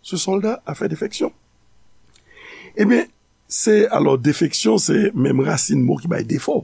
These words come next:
Ou man, sa vle di, defo, se pa defo karaktè, non? Sa vle di, il fè defo au groupe. Sa vle di, le groupe ne peut plus compter sur lui. Ebyen, Jan a pale de moun sa yo ki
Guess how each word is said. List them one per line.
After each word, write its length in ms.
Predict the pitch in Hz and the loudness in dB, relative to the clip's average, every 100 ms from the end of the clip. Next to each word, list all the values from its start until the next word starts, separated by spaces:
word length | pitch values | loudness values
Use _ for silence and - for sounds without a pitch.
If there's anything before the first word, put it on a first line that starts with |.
| - | -8
Ou 140 | 196 - | -8 -4
man, 180 | 254 208 | -2 -2
sa 120 | 143 | -6
vle 100 | 117 | -8
di, 80 | 113 113 | -10 -10
defo, 220 | 160 - | -10 -8
se 100 | 113 | -10
pa 120 | 120 117 | -10 -10
defo 240 | 185 113 | -10 -12
karaktè, 440 | - 90 - - - | -14 -14 -14 -14 -8
non? 160 | 202 - _ _ - - | -8 -8 _ _ -20 -4
Sa 120 | 160 | 0
vle 160 | 147 202 | 2 0
di, 580 | 208 _ _ _ - 220 | -2 _ _ _ 2 2
il 120 | 208 | 2
fè 300 | - 208 202 - _ _ _ _ _ _ - | -2 0 0 -4 _ _ _ _ _ _ -4
defo 500 | 151 170 - 247 - _ _ _ _ | 0 0 0 -6 -8 _ _ _ _
au 140 | 208 160 | 0 2
groupe. 380 | - - - - - _ - | 2 0 -6 -12 -12 _ -2
Sa 100 | 175 | 2
vle 80 | 165 | 4
di, 60 | |
le 240 | 185 160 156 | 4 2 2
groupe 340 | - 247 - | 0 -2 2
ne 140 | 160 | 0
peut 260 | 160 - 190 | 0 -2 -4
plus 320 | - 277 262 - _ | 0 0 0 -2 _
compter 520 | - 196 175 - 214 214 | 0 2 2 0 -2 -2
sur 340 | - - 233 220 | -8 -2 0 4
lui. 280 | 254 269 - _ _ _ _ _ _ _ _ _ _ _ - - - - | 4 2 -2 _ _ _ _ _ _ _ _ _ _ _ -20 -20 -6 0
Ebyen, 420 | 208 233 240 240 _ _ _ _ | 4 4 4 0 _ _ _ _
Jan 300 | 143 196 262 | 0 2 2
a 100 | - | 0
pale 360 | - 226 220 214 | 0 2 2 4
de 100 | 190 175 | 4 4
moun 240 | 226 294 | 4 2
sa 220 | - - - | 0 0 0
yo 220 | - 226 - - | 0 -2 -4 -2
ki 300 | 240 254 | 0 0